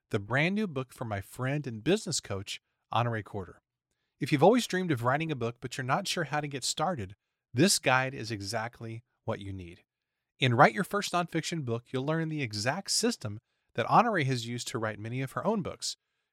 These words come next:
You don't have to guess what goes in each chapter because she lays it all out for you step by step.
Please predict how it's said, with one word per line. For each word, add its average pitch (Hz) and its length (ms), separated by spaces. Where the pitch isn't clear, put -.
You 156 100
don't 214 140
have 233 160
to 247 80
guess 147 420
what - 160
goes 120 220
in 131 100
each 127 180
chapter 104 360
because 113 400
she - 160
lays 131 260
it 120 60
all 156 260
out 117 220
for 120 100
you 104 220
step - 300
by 107 100
step. 85 300